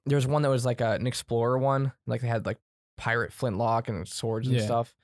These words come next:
Speaker 1: But they all had different stuff, and you would join this faction and do quests for them.
Speaker 2: Hmm.
Speaker 1: And it had a decent community. The
Speaker 2: Hmm.
Speaker 1: people that played it still really want it back.
Speaker 2: Yeah. Well, you guys, you said you joined kinda late, right?
Speaker 1: Yeah, mainly because of the membership model.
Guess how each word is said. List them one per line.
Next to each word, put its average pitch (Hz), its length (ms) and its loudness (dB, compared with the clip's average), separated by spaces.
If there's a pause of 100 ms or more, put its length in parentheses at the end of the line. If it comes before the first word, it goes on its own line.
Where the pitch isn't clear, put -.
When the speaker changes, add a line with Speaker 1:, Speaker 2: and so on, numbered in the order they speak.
(300)
Speaker 1:
But 151 100 0
they 156 80 6
all 190 160 6
had 208 160 0
different 180 300 0
stuff, - 500 -4
and 123 160 0
you 139 100 2
would 139 300 -2
join 135 240 0
this 135 160 -2
faction 127 400 -2
and 113 100 0
do 117 80 -2
quests - 320 -2
for 110 140 -4
them. 101 320 -4
Speaker 2:
Hmm. 120 180 -2 (600)
Speaker 1:
And 107 360 -2 (360)
it 143 120 0
had 214 140 0
a 202 60 -2
decent 127 460 -2
community. 107 520 -4 (680)
The 143 60 -2
Speaker 2:
Hmm. 151 80 0
Speaker 1:
people 185 360 2
that 131 240 0
played 135 240 2
it 90 100 0
still 139 280 0
really 120 200 2
want 110 200 -2
it - 80 -8
back. 98 380 -4 (200)
Speaker 2:
Yeah. 113 340 0 (140)
Well, 143 120 2
you 170 100 4
guys, 190 200 2
you 160 140 0
said 156 200 0
you 120 100 2
joined 120 260 0
kinda 107 160 -2
late, 117 240 0
right? 113 220 -2 (640)
Speaker 1:
Yeah, 120 400 2
mainly 165 300 2
because 147 300 2
of 127 100 0
the 120 60 0
membership 117 420 0
model. 131 360 0